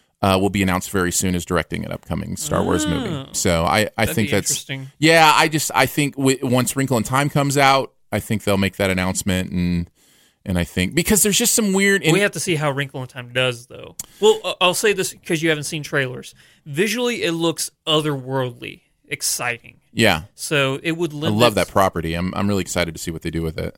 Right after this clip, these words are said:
Speaker 2: Yeah.
Speaker 1: Um, there is some, and this didn't come from, this is stuff I've heard through other podcasts I listen to, those kind of things. This isn't original to me,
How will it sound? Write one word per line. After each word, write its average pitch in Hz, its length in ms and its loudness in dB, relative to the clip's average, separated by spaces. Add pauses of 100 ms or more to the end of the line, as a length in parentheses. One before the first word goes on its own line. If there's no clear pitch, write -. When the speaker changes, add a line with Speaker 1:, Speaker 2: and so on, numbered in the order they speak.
Speaker 2:
Yeah. - 220 -10 (680)
Speaker 1:
Um, 123 540 2 (400)
there 185 260 4
is 196 120 2
some, 170 200 0
and 156 80 2
this 185 140 4
didn't 156 140 2
come 139 100 2
from, 120 120 -2
this 127 300 2
is 123 320 0
stuff - 360 -2
I've 107 140 0
heard 101 180 -2
through 101 100 -2
other 95 120 0
podcasts 104 500 2
I 92 60 0
listen 92 300 -2
to, 90 140 -4
those 90 180 -2
kind 92 200 -6
of 87 80 -8
things. 87 240 -8
This 107 160 -4
isn't 98 160 0
original 85 460 -2
to - 120 -8
me, 85 200 -2